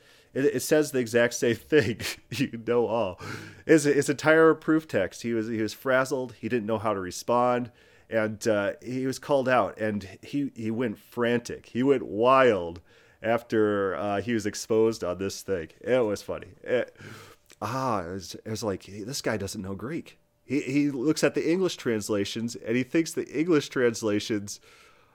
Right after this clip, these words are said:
are the Greek manuscripts. He doesn't know what the Byzantine text is. And this is, this guy has, like, one of the most popular Christian websites. Like, everyone's quoting carm dot org on everything. He doesn't know what the Byzantine text is.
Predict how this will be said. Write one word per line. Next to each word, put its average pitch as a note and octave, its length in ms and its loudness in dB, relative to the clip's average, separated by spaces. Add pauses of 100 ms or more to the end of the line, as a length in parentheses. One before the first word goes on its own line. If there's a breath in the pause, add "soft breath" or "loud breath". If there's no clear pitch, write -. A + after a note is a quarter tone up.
(120)
are A#2+ 320 6
the A2 240 -4
Greek B2+ 260 -2
manuscripts. B2 600 2
He C3+ 80 0
doesn't D#3 200 2
know E3+ 80 6
what D#3 100 4
the C#3 60 0
Byzantine C3 480 2
text B2+ 340 -2
is. A#2+ 280 -2 (800 loud breath)
And D#3+ 160 8
this G3 200 6
is, E3+ 220 -2
this F3 260 2
guy D3+ 220 6
has, B2 260 0
like, G#2+ 180 0
one C3+ 140 -2
of C3 60 -2
the A#2+ 60 0
most G#2 220 -4
popular A#2 520 -4 (200)
Christian A#2+ 760 -2
websites. F#2+ 680 -4
Like, F#2+ 200 -4
everyone's A#2 380 -2
quoting A2 440 -2
carm G#2+ 300 -2
dot G2 180 -2
org F#2 240 -4
on F2 100 -6
everything. F#2 280 -6
He G2+ 80 -4
doesn't B2+ 240 -2
know A#2 80 2
what A#2 100 -2
the B2 80 -4
Byzantine A2 440 -4
text - 320 -8
is. D#2+ 180 -10